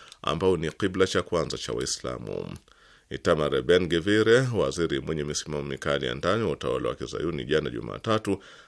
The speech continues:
alivamia msikiti wa Al-Aqsa wakati wa kumbukumbu ya kukaliwa kwa mabavu Baitul Maqdis. Ben-Gvir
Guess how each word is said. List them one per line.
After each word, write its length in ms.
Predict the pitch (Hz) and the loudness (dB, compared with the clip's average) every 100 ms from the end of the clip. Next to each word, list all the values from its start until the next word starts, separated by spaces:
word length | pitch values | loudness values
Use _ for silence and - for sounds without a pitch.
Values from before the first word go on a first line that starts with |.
| - | -8
alivamia 1080 | 64 67 87 90 92 87 90 92 131 123 | -4 0 2 4 4 4 4 4 4 4
msikiti 420 | 110 - 107 101 98 | 4 2 0 0 4
wa 60 | |
Al-Aqsa 760 | 87 85 - 131 131 - 80 65 - _ _ - - | 4 4 2 0 -2 -2 -2 -2 -10 _ _ -20 -14
wakati 680 | 62 - 85 80 - 78 76 _ _ | -12 -6 -4 -4 -2 -4 -4 _ _
wa 560 | - 82 80 73 64 62 | -2 2 4 4 0 -4
kumbukumbu 580 | - 92 80 - 95 78 | -4 -4 -2 -2 -2 0
ya 120 | 65 | -2
kukaliwa 460 | 62 - 73 76 80 | -4 -4 -2 0 0
kwa 120 | 78 | 0
mabavu 580 | 78 73 80 71 67 64 - _ _ - | -6 -2 -2 -2 -6 -10 -10 _ _ -18
Baitul 640 | 76 87 73 - 67 58 - _ _ | 0 2 2 -2 -8 -8 -12 _ _
Maqdis. 960 | 98 85 57 - - 52 50 - - 64 50 - - _ - _ _ _ _ _ _ | -6 -6 -8 -10 -8 -4 -4 -4 -4 -2 -4 -8 -20 _ -20 _ _ _ _ _ _
Ben-Gvir 720 | - 87 95 98 123 123 113 | -2 0 2 6 8 10 8